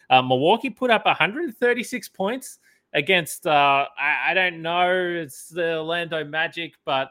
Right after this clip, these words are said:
I don't know who's playing. I don't know half of these players on the, uh, Orlando roster here. But first and foremost, how you doing, man? It's been a while.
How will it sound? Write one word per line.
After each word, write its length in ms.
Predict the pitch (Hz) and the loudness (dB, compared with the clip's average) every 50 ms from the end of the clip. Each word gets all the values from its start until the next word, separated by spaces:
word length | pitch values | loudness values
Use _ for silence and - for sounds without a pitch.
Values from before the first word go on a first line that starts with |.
| - | -4
I 120 | 143 139 139 | -4 -4 -2
don't 160 | 139 143 135 | -2 -4 -4
know 100 | 139 135 | -4 -6
who's 160 | 131 143 131 | -6 -6 -8
playing. 460 | - _ 160 165 165 165 165 165 156 | -8 _ -6 -4 -2 -2 -4 -2 -4
I 60 | 139 127 | -2 -2
don't 120 | 135 135 | -2 -4
know 140 | 131 131 120 | -4 -4 -4
half 220 | 135 135 127 - - | -2 -2 -4 -4 -6
of 80 | 131 | _
these 160 | 143 131 - | -10 -10 -10
players 460 | - _ 151 147 151 147 147 147 131 147 | -10 _ -6 -4 -4 -4 -6 -6 -8 -10
on 280 | - 135 135 131 131 | -10 -8 -8 -8 -8
the, 240 | 127 127 127 131 123 | -6 -6 -4 -4 -4
uh, 280 | 107 117 120 117 120 - | -4 -4 -4 -4 -4 -4
Orlando 460 | - 131 127 127 127 127 127 123 117 113 | -4 -4 -2 -2 -4 -4 -4 -4 -6 -4
roster 340 | 113 131 139 139 - - | -2 -4 -4 -4 -4 -4
here. 160 | 127 131 135 135 | -4 -4 -4 -2
But 240 | - 165 - - | -4 -6 -6 -2
first 240 | - 247 262 254 - | -2 0 0 0 -2
and 100 | 202 151 | -6 -12
foremost, 480 | - - 143 135 127 131 131 127 - - | -8 -6 -6 -6 -4 -4 -6 -6 -4 -4
how 60 | 156 | -4
you 160 | 147 139 127 | -4 -4 -4
doing, 220 | 117 131 123 117 120 | -4 -4 -6 -4 -6
man? 160 | 123 120 117 | -6 -8 -8
It's 100 | 110 - | -10 -8
been 160 | _ 139 131 | _ -6 -6
a 80 | 123 117 | -4 -2
while. 320 | 117 123 135 147 160 - | 0 2 2 2 2 0